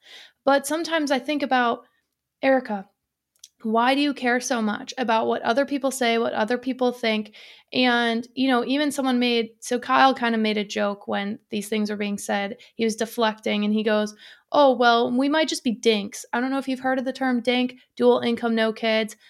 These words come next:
He was just joking about it. And again, we both want kids, but, like, we're just, we don't want 'em right now. So he was <laughs> joking, he just made a joke to kind of stop the conversation from happening. He's like, "Oh, well, we might just be dinks."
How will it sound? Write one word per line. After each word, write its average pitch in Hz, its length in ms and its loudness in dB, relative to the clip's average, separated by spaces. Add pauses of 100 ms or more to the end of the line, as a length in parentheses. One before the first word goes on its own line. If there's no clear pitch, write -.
(120)
He 277 140 0
was 302 80 0
just 302 160 -4
joking 254 320 0
about 202 220 0
it. 214 100 -6
And 285 80 -4
again, 320 160 -2
we 339 100 0
both 359 280 -2
want 254 200 -4
kids, 233 240 -2
but, 262 100 -2
like, 247 200 0
we're 285 80 -2
just, 294 260 -6 (100)
we 262 80 -2
don't 285 120 2
want 285 140 4
'em 240 100 2
right 196 120 -2
now. - 140 -10 (280)
So 285 160 2
he 294 100 4
was 294 140 2
<laughs> - 0 -
joking, 302 420 0
he 330 60 -4
just 330 160 -2
made 330 160 0
a 330 60 2
joke 226 340 2
to 233 80 -10
kind 233 180 0
of 220 60 -2
stop 226 380 0
the 233 80 -2
conversation 214 720 -6
from 208 140 -8
happening. 208 540 -4 (380)
He's 269 100 -4
like, 349 120 0
"Oh, 339 140 4
well, 302 140 4
we 320 80 0
might 349 200 4
just - 140 -6
be 262 100 -2
dinks." 214 460 -2